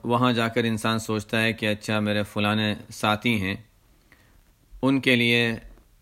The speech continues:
میں ایک کام یہ کرتا ہوں کہ میں ان کے لیے یہاں سے بہترین تحفہ لے جاتا ہوں۔ تحفہ کیا، ہمارے لوگوں میں مختلف چیزیں ہوتی ہیں، تو کسی کے ذہن میں آتا ہے کہ اچھا، میں مصلی لے جاؤں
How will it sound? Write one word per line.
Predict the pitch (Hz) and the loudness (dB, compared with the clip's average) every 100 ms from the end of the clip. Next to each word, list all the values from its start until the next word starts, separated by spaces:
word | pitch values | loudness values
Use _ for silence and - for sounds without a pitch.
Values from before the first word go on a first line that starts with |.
| - | -4
میں | 120 120 | 0 2
ایک | 117 | 0
کام | 123 120 117 | 0 2 2
یہ | 117 | 0
کرتا | 120 110 113 | 0 -2 -2
ہوں | 110 120 | 0 0
کہ | 120 | -2
میں | 107 107 | 0 0
ان | 104 107 | 0 -2
کے | 117 | 0
لیے | 110 107 | 0 2
یہاں | 101 98 117 | 0 0 -2
سے | 117 107 98 | -2 -4 -4
بہترین | 98 98 113 117 123 117 | -4 -4 0 2 2 0
تحفہ | 110 101 123 | -4 -2 0
لے | 110 98 | 0 0
جاتا | 92 90 98 | -2 -4 -2
ہوں۔ | 101 | -4
تحفہ | 95 110 - 131 | -2 -4 -4 -4
کیا، | 123 120 | 0 0
ہمارے | 120 120 117 | 0 -2 -2
لوگوں | 113 110 117 | -2 -2 -2
میں | 113 | -2
مختلف | 107 - 117 113 | -4 -4 -4 -2
چیزیں | 113 110 | -2 0
ہوتی | 110 104 - 107 | 0 -2 -2 -2
ہیں، | 104 120 _ _ _ _ _ | -2 -6 _ _ _ _ _
تو | - 139 | -4 -2
کسی | 117 127 151 | -2 -2 0
کے | 143 | 2
ذہن | 123 127 139 | 2 2 2
میں | 135 | 2
آتا | 123 110 123 | 2 2 2
ہے | 127 | 2
کہ | 123 | 2
اچھا، | 120 - | 0 0
میں | 123 123 | 0 2
مصلی | 113 131 123 131 123 | 0 2 2 4 2
لے | 117 | 0
جاؤں | 107 113 | 0 0